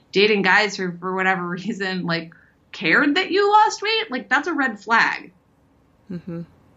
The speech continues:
Speaker 2: Right. Yeah. Well, I know that you have a, you have a video training series. Um, can you talk a little bit about that and where listeners can find that?
Speaker 1: Yeah. So, um, I have my sort of, like,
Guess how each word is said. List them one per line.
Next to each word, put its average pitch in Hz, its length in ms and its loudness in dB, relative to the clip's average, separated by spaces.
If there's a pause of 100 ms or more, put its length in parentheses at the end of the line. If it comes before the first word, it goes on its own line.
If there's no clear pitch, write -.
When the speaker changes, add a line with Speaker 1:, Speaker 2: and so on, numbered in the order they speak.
(160)
Speaker 2:
Right. 156 240 -10 (560)
Yeah. 170 280 -12 (1080)
Well, 226 120 6
I 226 120 4
know 220 140 4
that 247 160 2
you 233 140 0
have 196 420 0
a, 185 560 0
you 202 80 -2
have 190 40 2
a 208 80 6
video 175 520 2 (160)
training 175 360 0
series. 165 540 -2 (360)
Um, 170 420 0 (220)
can 220 120 4
you 214 60 6
talk 196 180 2
a 208 40 2
little 196 180 6
bit 190 300 2
about 180 280 2
that 190 260 0
and 180 180 -2
where 170 340 0
listeners 170 440 -6
can 185 140 -6
find 170 240 -6
that? 180 160 -10 (540)
Speaker 1:
Yeah. 240 580 0
So, 214 200 -4
um, 196 680 4
I 202 120 2
have 233 280 2
my 254 220 4
sort 302 240 -4
of, 294 140 -10
like, 220 260 -4